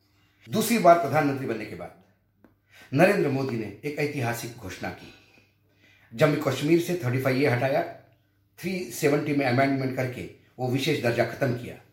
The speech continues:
जम्मू कश्मीर को तीन भागों में डिवाइड किया और वहाँ यूनियन टेरिटरी बना दिया। उसके बाद ये कहा जाता था, "अब जम्मू कश्मीर में आतंकवाद समाप्त हो जाएगा।" उसके बाद भी आतंकवाद समाप्त नहीं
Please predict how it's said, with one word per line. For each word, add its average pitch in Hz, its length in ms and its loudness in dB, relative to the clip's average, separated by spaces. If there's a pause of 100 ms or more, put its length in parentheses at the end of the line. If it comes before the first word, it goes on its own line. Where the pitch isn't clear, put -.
(640)
जम्मू 131 240 0
कश्मीर 143 380 2
को 175 160 0
तीन 165 300 0
भागों 123 240 0
में 113 140 0
डिवाइड 104 320 -6
किया 113 160 -8 (680)
और 139 140 4
वहाँ 131 260 2
यूनियन 120 240 2
टेरिटरी 110 320 -4
बना 90 160 -10
दिया। - 220 -18 (880)
उसके 226 180 6
बाद 254 200 10
ये 247 80 0
कहा 165 200 2
जाता 127 260 0
था, - 540 -10
"अब 165 460 2 (960)
जम्मू 131 280 0
कश्मीर 120 520 0
में - 160 -12 (320)
आतंकवाद 107 720 0 (120)
समाप्त 113 460 -6
हो 92 60 -14
जाएगा।" 90 320 -18 (1000)
उसके 139 220 -4
बाद 127 240 2
भी 98 380 -12
आतंकवाद 110 420 -8
समाप्त 113 400 -10
नहीं 90 220 -12